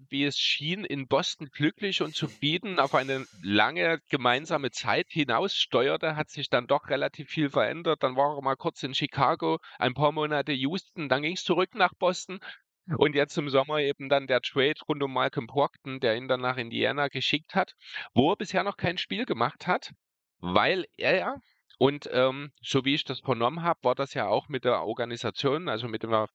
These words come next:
Speaker 1: mit der Pacers-Franchise abgesprochen, ähm, den Fokus auf die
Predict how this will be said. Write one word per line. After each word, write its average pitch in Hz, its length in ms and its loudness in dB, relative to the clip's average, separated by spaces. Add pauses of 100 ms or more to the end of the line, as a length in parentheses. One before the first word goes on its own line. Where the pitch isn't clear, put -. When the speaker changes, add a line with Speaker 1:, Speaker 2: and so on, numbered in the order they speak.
(180)
Speaker 1:
mit 110 160 4
der 113 80 4
Pacers-Franchise 131 840 -2
abgesprochen, 160 800 -2 (640)
ähm, 139 540 2 (320)
den 131 140 4
Fokus 165 320 0
auf 185 120 2
die 180 160 -2